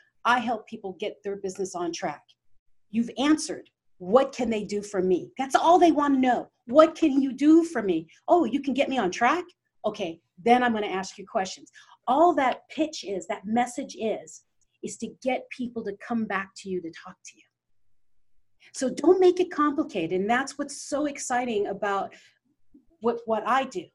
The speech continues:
It's more about loving what you do, exuding what you do with confidence. Because if you go up and they say, "So, Joe, what do you do?" And you say, "Um, I,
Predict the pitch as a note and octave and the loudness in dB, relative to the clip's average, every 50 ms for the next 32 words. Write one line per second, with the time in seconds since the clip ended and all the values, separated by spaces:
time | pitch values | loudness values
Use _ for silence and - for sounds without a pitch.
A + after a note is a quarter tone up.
0 | _ _ _ _ _ _ _ _ _ _ _ _ _ G#3+ G#3 - - A#3 A#3+ C#4+ | _ _ _ _ _ _ _ _ _ _ _ _ _ -14 -14 -6 -4 -2 0 2
1 | D#4 D#4 D#4 - B3 A#3+ - - G3 F3+ F3+ G3 A3 B3+ D4+ A#3+ D#4 D#4 D4 C#4+ | 2 2 2 0 -2 -4 -4 -6 -10 -12 -10 -6 -4 -4 -2 0 0 0 2 0
2 | D4 C4+ F3 B3 C4 B3 F#3+ - F3 F3 E3 - C#3+ D#3+ _ _ _ _ _ _ | -2 -4 -4 -6 -6 -8 -8 -8 -8 -10 -10 -10 -14 -18 _ _ _ _ _ _
3 | _ _ _ _ _ _ _ A#3+ A#3+ - - - - - G3+ A3+ C#4 D#4+ E4 E4 | _ _ _ _ _ _ _ -14 -10 -10 -10 -10 -10 -6 0 4 8 10 10 10
4 | A#3 F#3+ D#3+ E3 E3 E3 - E3 F3+ G3+ G3+ F#3+ F#3+ F#3+ G3+ G3 F#3+ - - G3+ | 8 4 0 -2 -4 -6 -10 -8 -8 -8 -8 -8 -10 -12 -12 -10 -12 -10 -8 -6
5 | G3 F3 D3 C#3 - _ _ _ _ - G#3 G3+ - - - - D4 D4 D4+ D4 | -6 -6 -6 -8 -14 _ _ _ _ -8 -8 -8 -8 -12 -6 -2 0 0 0 -2
6 | - - E3 - - - - - - _ _ - - - _ _ _ _ _ - | -4 -8 -10 -12 -16 -18 -20 -20 -20 _ _ -20 -20 -20 _ _ _ _ _ -18
7 | G3+ G3 - A#3 F#3+ G#3 G#3 - G#3+ B3 B3+ C4 D#4 D#4 E4 F4 E4+ E4 E4 - | -14 -8 -6 -6 -6 -6 -8 -6 -8 -6 0 4 4 6 8 6 6 4 2 0
8 | A3+ A3 A3 A3 G#3+ - - G#3+ G3 F#3+ - - _ - - G4+ A4+ A4 - - | -2 -2 -2 -2 -4 -4 -4 -4 -4 -4 -6 -12 _ 0 2 4 6 6 6 8
9 | D4+ D4+ D#4 D4 D#4 D#4+ E4 E4 D#4+ - E4+ F#4+ G4 G3 D#3+ - - _ _ _ | 8 8 8 8 6 8 8 8 8 8 6 6 6 4 0 -4 -10 _ _ _
10 | _ _ _ _ - G#3 G#3+ A#3 A#3 - C4+ B3 A3+ A3 A3 A3 _ _ _ _ | _ _ _ _ -6 -4 -2 -2 -2 0 2 2 2 2 -2 -8 _ _ _ _
11 | _ _ _ _ _ A3+ A#3 A#3 A#3 A#3 A#3 A#3 A3 G#3+ - _ _ _ _ _ | _ _ _ _ _ -4 -2 0 0 0 -2 -4 -6 -10 -16 _ _ _ _ _
12 | _ _ - - - A3+ A#3+ A#3 A3+ | _ _ -20 -12 -8 -8 -6 -6 -8